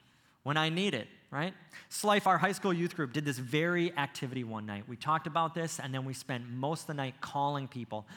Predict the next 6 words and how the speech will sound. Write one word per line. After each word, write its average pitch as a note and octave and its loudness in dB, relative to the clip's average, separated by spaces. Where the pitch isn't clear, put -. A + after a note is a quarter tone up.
identifying, C#3 0
um, C3 2
the C3+ -4
better, D#3 2
the C#3 2
leaders, D#3+ 4